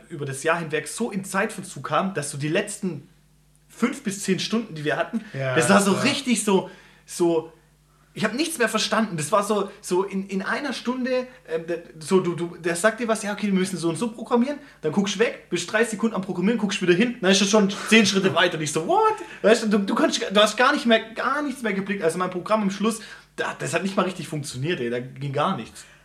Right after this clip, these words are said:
Speaker 2: Ich hab ein Ding behalten und das, äh,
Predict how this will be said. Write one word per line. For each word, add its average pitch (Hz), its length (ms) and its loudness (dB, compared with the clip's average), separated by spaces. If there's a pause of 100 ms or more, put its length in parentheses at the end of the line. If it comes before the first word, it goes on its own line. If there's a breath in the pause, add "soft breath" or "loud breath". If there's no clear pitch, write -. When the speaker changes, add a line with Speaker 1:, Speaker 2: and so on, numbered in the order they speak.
(160 loud breath)
Speaker 2:
Ich 135 140 -4
hab 190 160 0
ein 185 220 2
Ding 175 180 -2
behalten 156 680 2 (300)
und 147 180 -4
das, 151 320 -6 (720)
äh, 139 340 0